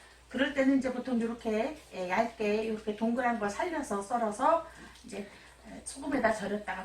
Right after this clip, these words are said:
꼭 해서 아주 살짝 볶아주는, 에, 그렇게 아주 간단한 방법인데요. 오늘은 조금 다른 방식으로 하려고,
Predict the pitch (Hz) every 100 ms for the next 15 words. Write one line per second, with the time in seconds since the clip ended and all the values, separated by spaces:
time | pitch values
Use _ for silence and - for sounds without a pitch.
0 | - 339 - 226 180 190 202 - 440 -
1 | - - 214 - 226 208 202 214 254 196
2 | 190 208 202 202 185 202 - 202 226 214
3 | - 185 208 202 180 175 196 269 - -
4 | - - - 214 254 277 - - 403 -
5 | 226 254 226 220 226 202 202 208 190 277
6 | 277 -